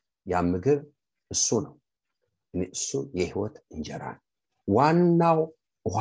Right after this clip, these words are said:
ላይ ደርሰናል። ያም ውሃ ሰው ጠጥቶት የማይጠማው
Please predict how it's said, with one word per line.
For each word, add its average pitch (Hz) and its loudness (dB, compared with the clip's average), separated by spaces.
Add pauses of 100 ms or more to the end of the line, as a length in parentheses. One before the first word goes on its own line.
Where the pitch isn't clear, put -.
ላይ 110 4
ደርሰናል። 82 -4 (380)
ያም 85 0
ውሃ 82 -6 (340)
ሰው - -10
ጠጥቶት - -10 (260)
የማይጠማው 95 -6